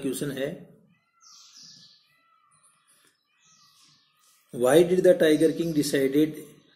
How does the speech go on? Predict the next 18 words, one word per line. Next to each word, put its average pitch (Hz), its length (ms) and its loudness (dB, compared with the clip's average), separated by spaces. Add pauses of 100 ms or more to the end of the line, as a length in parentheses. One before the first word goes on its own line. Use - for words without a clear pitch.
(100)
to 196 100 4
marry 147 380 4 (340)
a 147 220 0
girl 135 260 -2 (220)
of 156 180 -2 (120)
the 135 120 0
royal 143 320 0
family 123 400 -8 (180)
of 143 200 -4
a 123 40 -4 (100)
state - 360 -4 (220)
with 147 180 -4
a 151 80 2
large 135 540 -4
tiger 123 260 -6 (120)
population? 113 600 -14 (1040)
तो 139 80 0 (680)
after 160 320 -4